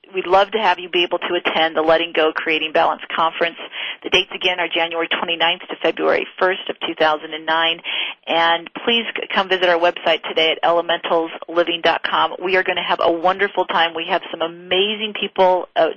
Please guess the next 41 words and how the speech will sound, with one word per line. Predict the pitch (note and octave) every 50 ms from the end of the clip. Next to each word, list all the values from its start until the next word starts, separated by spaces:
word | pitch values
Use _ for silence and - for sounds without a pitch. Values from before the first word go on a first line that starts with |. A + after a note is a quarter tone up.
| - -
joining | F3+ F3+ F#3 F#3 F#3 F#3 F3+
us. | F3+ F#3 - - - - - - - - - - - - -
Um, | - F3 E3 D#3+ E3 E3+ - - - - - A#1 - G1+ G#1 G#1 - - - _ _ _ _ _ _ - -
a | - - _ - -
couple | A#3+ - C4+ -
parents | - - C4 B3 A#3+ A#3+
with | - -
autism, | - G#3 G#3+ A3 - - G#3 G#3+ A3 G3+
but | G3 F3+
it's | F3+ - -
only | D3+ E3+ G3+ G3 G3
one | F#3+ E3+ E3+ F#3 G3 G3+ G#3 G#3 - -
small | - G3+ G3 G3
demographic | G3 F#3 F#3 F#3 - - F3+ F3+ F3+ - F#3+ F#3 _ - - -
to | F3+ E3+ - -
a | - E3
lot | E3+ F3 E3+ F3 F3+ F#3+
of | G3 - -
people | - G#3 G3 - F#3 F#3 F3 -
who | F#3 F3+
are | F3 - -
all | - E3+ G3 G3 G3+ F#3+
looking | F#3 F3+ - - E3 - -
for | E3+ E3
ways | D#3+ E3 E3 E3 E3 D#3 E3
in | E3
their | E3 D#3+ D#3+
life | D#3+ D#3+ D#3+ D#3+ E3 - - - - - - - -
to | G3
create | - - - F3+ E3+ E3+ - -
balance. | E3 D#3+ D#3+ D#3+ D#3+ D3+ - - - - - - - - - - - -
And | - F3+ F3+ F3 F3 - -
we | F#3+ G3 F3+
hope | - G#3 G#3+ G#3 -
that | G3+ D#3+ -
you | - F#3+ G3 G3 F#3 F#3 F#3 E3 - -
can | - G#3 F3 F3 F3 F3
visit | G3+ G3 G#3 A3
us, | A3 A3 A#3 - - - -
elementalsliving | E3+ F3 F3 F3 F3 - - F3+ D#3+ - - F#3 F#3+ F#3+ F#3+ F#3
dot | - F3+ - -